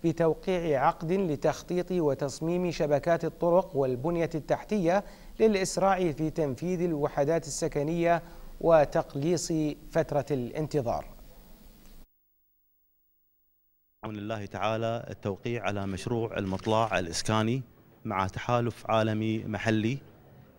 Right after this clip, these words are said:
Speaker 2: آه، لتخطيط وتصميم شبكات الطرق والبنية التحتية.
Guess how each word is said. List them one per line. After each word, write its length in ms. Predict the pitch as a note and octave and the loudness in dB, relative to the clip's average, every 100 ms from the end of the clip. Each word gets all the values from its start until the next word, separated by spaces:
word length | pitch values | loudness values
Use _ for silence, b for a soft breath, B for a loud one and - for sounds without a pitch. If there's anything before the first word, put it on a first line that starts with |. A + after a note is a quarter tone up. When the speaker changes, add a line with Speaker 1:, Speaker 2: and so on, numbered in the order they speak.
| - | -10
Speaker 2:
آه، 520 | - G2 G2 G2 G2 G2 | -4 -2 -2 -2 -4 -4
لتخطيط 640 | A2+ A2 - B2+ B2 B2+ - - A2+ | -2 -4 -2 2 2 2 -2 -10 -8
وتصميم 560 | A2+ G#2 - A#2+ A#2+ | -4 -4 -2 0 0
شبكات 560 | - G#2 G#2 B2 B2 A#2+ - | 0 -2 0 0 0 0 -8
الطرق 480 | - - A#2+ A#2 G#2+ | -10 -2 -2 -2 0
والبنية 360 | G#2 G#2+ A#2 G#2+ | 0 2 0 0
التحتية. 540 | - - F#2 D#2 | -4 -6 -6 -6